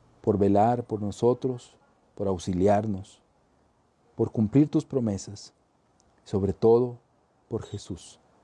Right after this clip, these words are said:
que ha venido a nuestra vida y que es la fuente de agua viva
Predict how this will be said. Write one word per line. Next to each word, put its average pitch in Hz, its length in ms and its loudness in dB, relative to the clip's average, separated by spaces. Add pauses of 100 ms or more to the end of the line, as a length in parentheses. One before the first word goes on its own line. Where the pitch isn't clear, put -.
(460)
que - 80 2
ha 123 40 6
venido 131 340 4
a 131 40 0
nuestra 120 340 -4
vida 107 320 -4 (840)
y 107 80 -4
que 110 260 4
es 110 60 4
la 107 160 0
fuente 127 480 -2
de 104 120 -4
agua 107 260 0
viva 98 340 -4